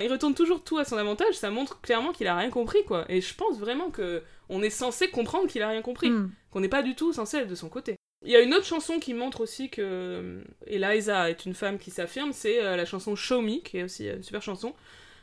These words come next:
Speaker 1: euh, où elle s'adresse à Freddy. Donc Freddy, c'est un mec beaucoup plus sympa et qui a été charmé par son côté un peu, euh, en fait, il a été charmé lors de la,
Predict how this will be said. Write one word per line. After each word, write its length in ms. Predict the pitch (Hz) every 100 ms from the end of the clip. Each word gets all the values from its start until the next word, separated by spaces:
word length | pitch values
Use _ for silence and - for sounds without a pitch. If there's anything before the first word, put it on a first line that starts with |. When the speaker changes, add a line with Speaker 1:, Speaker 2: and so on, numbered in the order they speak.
| - 202
Speaker 1:
euh, 140 | 196
où 140 | 208
elle 80 | 220
s'adresse 460 | 214 226 240 262 220
à 80 | 202
Freddy. 420 | 208 185 233 285
Donc 160 | 170
Freddy, 320 | - 185 196 220
c'est 220 | - 165
un 200 | 151 151
mec 260 | 170 175 170
beaucoup 160 | 151
plus 140 | - 180
sympa 680 | 160 180 190 190 190 185
et 200 | 160 151 - - - _
qui 140 | - 175
a 40 |
été 180 | 175 185
charmé 580 | - 208 196 202 214 208
par 180 | 175
son 140 | - 165
côté 460 | 175 160 175 180
un 100 | 160
peu, 280 | 156 180 170
euh, 220 | 160 156 160 160 _ _ -
en 40 |
fait, 160 | 208 208
il 100 | 190
a 20 |
été 180 | 185 190
charmé 380 | 214 214 226 233
lors 380 | 220 240 233 208
de 120 | 202
la, 800 | 196 180 180 175 165 165 165